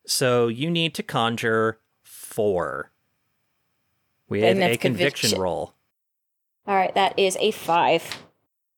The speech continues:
Speaker 1: Sweet. If you had failed, it would have fizzled out and you wouldn't have moved on to the next part, the discipline roll, to try to control the power you've summoned.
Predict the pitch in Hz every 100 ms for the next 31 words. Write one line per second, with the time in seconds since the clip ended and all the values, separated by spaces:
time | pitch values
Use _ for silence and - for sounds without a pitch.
0 | _ _ _ _ - - - 135 139 90
1 | - _ - 123 131 120 - 196 214 226
2 | 180 151 147 147 143 143 120 - 151 131
3 | 131 120 120 135 139 123 123 127 117 113
4 | 117 110 113 110 110 - 110 131 214 -
5 | 139 143 165 - 208 294 208 - 131 107
6 | 110 98 87 - _ _ - 139 131 127
7 | 180 - 269 269 202 - 135 117 113 107
8 | - 113 87 -